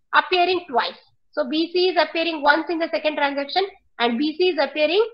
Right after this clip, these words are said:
uh, second time in the third transaction. So I'll go with the item set in the candidate three as B C E, the third scan to find out L three. L three means what? Which are the three elements frequently appearing?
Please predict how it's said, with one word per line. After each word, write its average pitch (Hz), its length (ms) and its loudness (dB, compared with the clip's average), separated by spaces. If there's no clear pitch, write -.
uh, 254 240 8
second 285 260 0
time 320 200 4
in 277 120 -6
the 370 120 6
third 453 220 8
transaction. - 480 -10
So 294 100 -2
I'll 277 200 2
go 330 220 6
with 427 240 6
the 453 120 6
item 330 460 2
set 349 140 2
in 302 120 -8
the 277 160 -4
candidate 302 540 2
three 320 260 0
as 247 220 2
B 269 260 -6
C 302 80 -8
E, 277 580 -4
the 254 100 -4
third 320 260 6
scan 233 320 2
to 277 140 -8
find 311 260 4
out 440 200 6
L 285 340 2
three. 220 240 -2
L 277 160 0
three 370 140 2
means 370 240 0
what? 285 240 4
Which 320 220 -2
are 415 160 8
the 415 180 2
three 370 300 2
elements 320 600 0
frequently 330 500 -4
appearing? 233 520 0